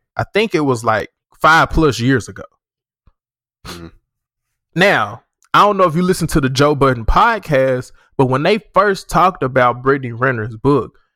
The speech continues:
Speaker 1: we gotta be very, we gotta take ourselves back to that time.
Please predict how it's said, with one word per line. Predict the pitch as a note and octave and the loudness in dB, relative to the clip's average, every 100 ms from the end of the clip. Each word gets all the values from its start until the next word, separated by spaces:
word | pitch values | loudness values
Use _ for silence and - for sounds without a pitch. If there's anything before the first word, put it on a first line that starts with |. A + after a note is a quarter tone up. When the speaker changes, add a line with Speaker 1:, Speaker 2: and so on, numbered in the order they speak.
| _ _ | _ _
Speaker 1:
we | - E4 | 0 2
gotta | G4 A3 D#3+ | 2 0 -2
be | C#3+ D#3 | -2 -4
very, | A#2+ D3+ E3+ D#3+ C#3 C3 C3 _ _ _ _ _ _ _ _ _ _ _ _ _ _ - | 0 0 2 0 -4 -8 -18 _ _ _ _ _ _ _ _ _ _ _ _ _ _ -2
we | B3 | 2
gotta | B3 F#3 | 2 2
take | G#3 G3+ | 0 0
ourselves | E3+ D#3+ D3+ B2+ | 0 0 0 0
back | A#2+ C#3 - | 0 -2 0
to | G#2 | -2
that | A#2 G#2 | -2 -4
time. | A#2 G2 | -6 -6